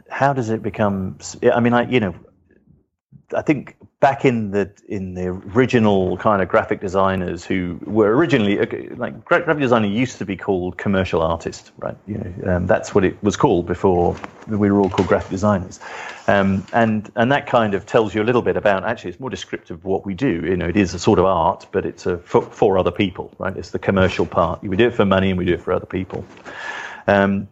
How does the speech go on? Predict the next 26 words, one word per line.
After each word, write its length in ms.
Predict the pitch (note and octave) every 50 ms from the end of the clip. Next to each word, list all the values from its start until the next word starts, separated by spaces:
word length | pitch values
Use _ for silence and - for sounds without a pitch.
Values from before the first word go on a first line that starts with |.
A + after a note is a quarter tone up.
| _
and 420 | A#2 B2 B2 A#2+ A#2 A#2+ A#2 A#2 - _ _ _ _ _ _ _ _ _ _
it, 380 | - B2+ - - C3+ B2+ - - - - - -
uh, 120 | F2 - - C#3 A2 -
there 120 | D#3 D3 D3
were 120 | D3 D#3
always 280 | E3+ F3 D#3 C3+ A#2+ -
stories 640 | - - E3+ D3+ C#3 B2 A2 F#2+ F2 F2 F2 E2+ G2+
of 120 | G2 -
how 500 | G#2+ A2+ G#2+ G#2+ G#2 G2+ G2 G2 F#2+ F#2+ - - - - - - _ _
these 340 | - A2+ A2 G#2+ G#2 F#2 -
kind 220 | - B2+ A2+ A2
of 80 | G#2+ G2+
iconic, 800 | G#2+ G#2 G2 - - - C3+ A#2+ A2 G2+ F#2+ F#2 - - - -
um, 540 | G#2+ F#2+ F#2 F2+ F2 F2 F2 E2+ E2+ E2+ - _ _ _ _ _ _ _ _ _ _ _ _ _
you 100 | A2+ G#2
know, 200 | F#2 E2 D#2+ - - - - - - - - G1+ - - - _ _ _ _ _
spearheading 800 | - - - - - C#3+ B2+ A#2+ A#2 G#2+ G#2+ G#2+ G2 G2 F#2+ F#2+
graphic 260 | F#2 G#2+ F#2+ F2+ -
designers 580 | F#2+ F#2+ F2+ G2+ G2 G2 F#2+ F#2 F2+ F2+ - -
would 260 | - F#2 F2+ - - - _ - _ _ _ _ _ _
stand 440 | - - - - A2+ A2 A2 A2 G#2+
on 100 | G#2 G#2
the 80 | G#2
windowsill 720 | G2 A2+ A2+ G#2+ G2+ G#2+ G2+ F#2 - - - G2 F#2 F2+
of 140 | F2 E2+ E2+
a 120 | F2+ F2